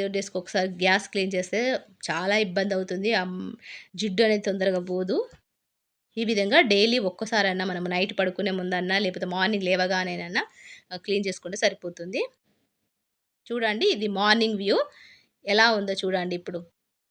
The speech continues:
ఈ మార్నింగ్ లేవగానే ఇలా చూసామనుకోండి, ఎంత హ్యాపీగా ఉంటది మనసు ఇంకా.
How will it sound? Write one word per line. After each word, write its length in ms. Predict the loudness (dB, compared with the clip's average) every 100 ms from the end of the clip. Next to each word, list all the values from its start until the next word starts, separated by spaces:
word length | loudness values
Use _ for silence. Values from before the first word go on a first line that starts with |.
| _ _
ఈ 60 | -6
మార్నింగ్ 460 | -2 0 0 0 -2
లేవగానే 440 | -2 0 -2 -2
ఇలా 160 | -4 -4
చూసామనుకోండి, 760 | -4 -2 0 0 0 -2 -2 -2
ఎంత 240 | -2 -4
హ్యాపీగా 440 | -2 -4 0 0 0
ఉంటది 260 | -2 -6 -6
మనసు 260 | -6 -6
ఇంకా. 240 | -8 -8